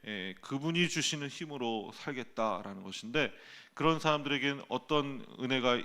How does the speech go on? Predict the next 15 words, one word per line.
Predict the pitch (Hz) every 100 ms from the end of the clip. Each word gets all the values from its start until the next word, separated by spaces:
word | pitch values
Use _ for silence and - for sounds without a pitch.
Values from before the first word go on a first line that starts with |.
| -
있냐면 | 113 117 113 135 131 - _
복을 | - 113 131 233 233 202 - -
받을 | - 104 113
것이라 | - - - - - - - -
말씀하셨습니다. | 104 - 90 - - - -
아멘. | 113 135 139 - -
예. | - 92 92 _ - - - - - -
하나님께서는 | 156 170 165 160 170 170 160 -
복 | - 196 - -
주시기 | - 170 - 135 139
위해서, | 123 107 - 147 120 - - - -
어, | 101 98
하나님께서 | 110 151 147 135 123
이 | 123 113
땅에, | 131 131 143 160